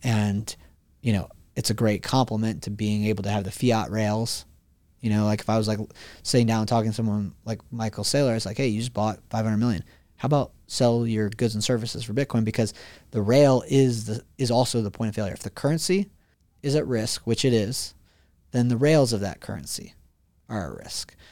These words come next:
Um, and that we need them both to work in tandem. It's not distinguishing between Bitcoin, the monetary asset, and Bitcoin, the,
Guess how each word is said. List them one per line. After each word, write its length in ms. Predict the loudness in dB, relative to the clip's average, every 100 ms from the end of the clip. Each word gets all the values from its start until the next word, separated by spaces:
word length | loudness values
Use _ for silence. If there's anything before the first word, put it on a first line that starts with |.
| _ _ -2
Um, 380 | 2 4 2 -2
and 220 | 0 0
that 120 | 0 0
we 120 | 2
need 160 | 2
them 160 | 2 0
both 480 | 0 -2 -6 -16 -20 _ _ _ -4
to 100 | -2
work 160 | 0
in 60 | 0
tandem. 260 | 0 0
It's 140 | -2 0
not 240 | -2 -2
distinguishing 580 | -8 -4 0 2 2 0
between 320 | 0 -2 -2
Bitcoin, 340 | -2 -2 0 2
the 60 |
monetary 400 | 0 -2 -2 0
asset, 240 | 0 -2 -4
and 80 |
Bitcoin, 360 | -4 -2 0 2
the, 140 | 2